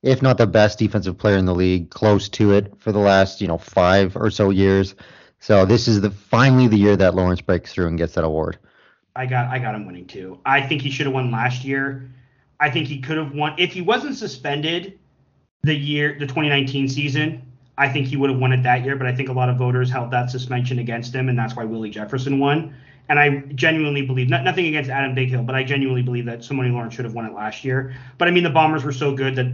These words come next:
Speaker 2: I think every one of their players, I think, I think, like, five of the awards went to Winnipeg guys. So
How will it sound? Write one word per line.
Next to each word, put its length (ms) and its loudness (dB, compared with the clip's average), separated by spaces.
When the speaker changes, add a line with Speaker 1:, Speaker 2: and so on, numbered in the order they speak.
Speaker 2:
I 80 -4
think 300 -4
every 200 -2
one 160 0
of 80 2
their 120 -2
players, 680 -6
I 40 2
think, 120 4
I 220 -2
think, 120 -6
like, 240 -4
five 480 -4
of 100 -8
the 100 -2
awards 460 -4
went 220 -10
to 200 -12
Winnipeg 420 -12
guys. 280 -12
So 340 -10